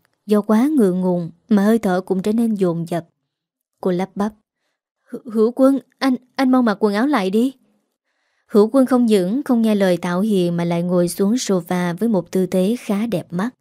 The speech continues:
Không nhanh không chậm, một giọng nói khang khang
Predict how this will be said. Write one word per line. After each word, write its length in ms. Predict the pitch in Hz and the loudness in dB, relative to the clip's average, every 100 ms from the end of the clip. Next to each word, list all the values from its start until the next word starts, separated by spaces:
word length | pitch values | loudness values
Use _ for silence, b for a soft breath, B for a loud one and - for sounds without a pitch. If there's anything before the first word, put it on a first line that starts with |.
| _ _ _ _ _ _ _ _ | _ _ _ _ _ _ _ _
Không 280 | - 214 202 | -4 0 2
nhanh 160 | 196 | 0
không 240 | 185 190 180 | 0 -2 -2
chậm, 260 | 185 151 170 _ _ _ - | -2 -4 -8 _ _ _ -2
một 140 | 202 | 2
giọng 160 | 190 185 | 2 2
nói 200 | 202 285 | 2 0
khang 360 | - 202 190 | 0 0 0
khang 380 | 180 196 190 185 | -2 -2 -2 -4